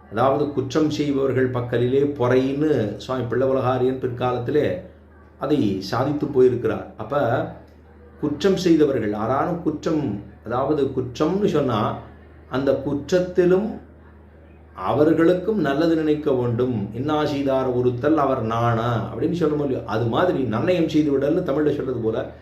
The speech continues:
அந்த கூரத்தாழ்வான் தனக்கு கட்டம் கொடுத்தவருக்கு கூட நல்லது நடக்க வேணும், எம்பெருமான் மோட்சத்தை அருள வேண்டும்னு பிரார்த்தித்த ஒரு பெருமை. இதெல்லாம் எத்தனை பேருக்கு வந்துடும்? இந்த குணங்கள்லாம் எத்தனை பேருக்கு வந்துடும்னா, "அவனு நன்னா படட்டும்" அப்படின்னு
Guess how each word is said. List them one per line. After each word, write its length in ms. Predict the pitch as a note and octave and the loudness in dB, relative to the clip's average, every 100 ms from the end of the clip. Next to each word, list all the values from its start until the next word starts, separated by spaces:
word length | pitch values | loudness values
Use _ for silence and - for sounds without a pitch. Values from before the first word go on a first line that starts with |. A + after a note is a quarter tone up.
| - - - | -20 -18 -6
அந்த 200 | E3+ D3+ | 2 2
கூரத்தாழ்வான் 1080 | - C#3 E3+ E3+ F3 E3 D#3+ D3+ B2+ G#2 G#2+ - - - - | 2 0 0 0 2 4 6 4 2 -2 -8 -16 -20 -14 -2
தனக்கு 500 | A2+ C#3+ D3+ - D3 | 0 2 0 0 -2
கட்டம் 440 | A2+ - F#3 F3+ | -2 -2 0 2
கொடுத்தவருக்கு 720 | F3 D#3+ - D#3+ D#3 D3+ D3+ | 2 2 2 4 4 4 0
கூட 480 | D3+ G3+ D#3+ G2+ G#2 - - - G#2+ | 2 2 2 2 -2 -10 -20 -16 -6
நல்லது 400 | G#2+ B2+ E3+ E3 | -2 0 2 2
நடக்க 360 | D3+ D3+ C#3+ | 2 0 0
வேணும், 300 | C#3 C3+ C3+ | 0 0 -2
எம்பெருமான் 500 | A#2+ A#2 D#3 D3+ D3+ | -2 0 2 2 0
மோட்சத்தை 640 | C3 A2 A2 E3 - D3+ - | 0 -2 -2 -4 -4 -4 -4
அருள 240 | G#2+ C3+ | 0 2
வேண்டும்னு 520 | C3+ C#3+ C#3+ E3 G3+ E3+ | 2 0 0 -2 -2 -4
பிரார்த்தித்த 500 | D3 D3 D3+ D#3 - | -2 -2 -2 -4 -2
ஒரு 300 | D#3+ E3 E3 | -2 -2 -4
பெருமை. 360 | F3+ F#3+ - - - - - - - | -2 -2 -2 -6 -12 -20 -20 -20 -10
இதெல்லாம் 260 | B2 D3 D#3 | -2 2 2
எத்தனை 280 | A#2+ D3+ D3 | 2 2 4
பேருக்கு 300 | D3+ C3+ B2 | 4 2 -4
வந்துடும்? 280 | A#2+ A#2 - - - | -4 -6 -10 -18 -16
இந்த 120 | A2 A2 | -6 -4
குணங்கள்லாம் 680 | B2 D3+ D3+ C#3+ D3+ C#3+ - | -2 -2 0 2 2 -2 -4
எத்தனை 240 | D3+ D3 | -2 4
பேருக்கு 260 | D3+ C#3 B2+ | 4 4 0
வந்துடும்னா, 380 | B2+ A#2 A2 A#2 G#2 | -2 -2 -2 -2 -4
"அவனு 280 | G#2 A#2+ D3+ | -4 -2 -2
நன்னா 480 | C#3+ B2+ C3+ C#3+ D#3+ - | -2 -4 -6 -4 -4 0
படட்டும்" 460 | A2+ C3+ C3+ G#2+ - - | 0 0 -2 -6 -8 -10
அப்படின்னு 340 | - - | -2 0